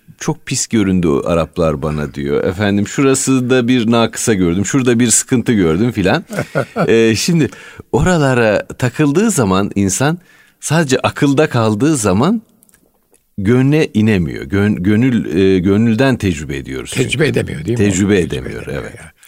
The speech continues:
Speaker 1: Gözlüyor sadece.
Speaker 2: Halbuki o tecrübe kalbine kadar, e, eğitiyor.
Speaker 1: Tabii.
Speaker 2: Kalp, kalbe bir eğitim veriyor, kalbi terbiye ediyor. Şöyle ben onu müşahede etmiştim kendi şahsımda,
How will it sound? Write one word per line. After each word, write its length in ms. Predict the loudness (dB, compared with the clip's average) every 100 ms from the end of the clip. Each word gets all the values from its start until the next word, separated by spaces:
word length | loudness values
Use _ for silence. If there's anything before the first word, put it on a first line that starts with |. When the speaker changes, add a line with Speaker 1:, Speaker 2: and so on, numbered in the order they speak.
| -10 0
Speaker 1:
Gözlüyor 480 | 2 2 2 2
sadece. 560 | 2 -4 -6 -10 -14 -16 -8
Speaker 2:
Halbuki 400 | -2 -2 -2 -6
o 120 | -8
tecrübe 460 | -6 -8 -6 -6
kalbine 440 | -6 -8 -6 -6 -6
kadar, 440 | -8 -6 -6 -8 -14 _ _ _ _ _
e, 60 | -18
eğitiyor. 960 | -14 -6 -4 -4 -2 -2 -2 -8 -14 -20 _ _ -10
Speaker 1:
Tabii. 280 | -8 -8 -10
Speaker 2:
Kalp, 360 | -10 -10 -12
kalbe 520 | -10 -8 -6 -8 -8 -10 _ _ _ _
bir 100 | -8
eğitim 440 | -6 -10 -10 -8 -6
veriyor, 300 | -8 -10 -12
kalbi 360 | -10 -8 -10
terbiye 460 | -10 -10 -8 -6 -4
ediyor. 300 | -6 -10 -14 -18 _ -20 -20 _
Şöyle 460 | -12 -4 -2 0 -2
ben 140 | -4
onu 360 | -4 -4 -6 -8 _ _ -12
müşahede 460 | -8 -6 -4 -4
etmiştim 520 | -4 -6 -8 -6 -8 -8
kendi 300 | -6 -6 -8
şahsımda, 680 | -10 -10 -12 -12 -8 -8